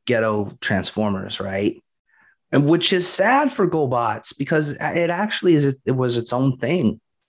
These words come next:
And then someone came and did something better. And then it made it look like the original was a ghetto knockoff. So that's kinda unfair to GoBots,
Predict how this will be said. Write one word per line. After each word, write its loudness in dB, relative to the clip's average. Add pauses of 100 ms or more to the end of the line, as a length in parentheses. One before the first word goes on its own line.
(100)
And 8
then 4
someone -2
came -2
and 0
did 0
something 0
better. -2 (640)
And 6
then 0 (880)
it 4
made 4
it -4
look -4
like 0
the 2
original 0
was -2
a -2
ghetto -2
knockoff. -4
So 0
that's -2
kinda -4
unfair 0
to 0
GoBots, -4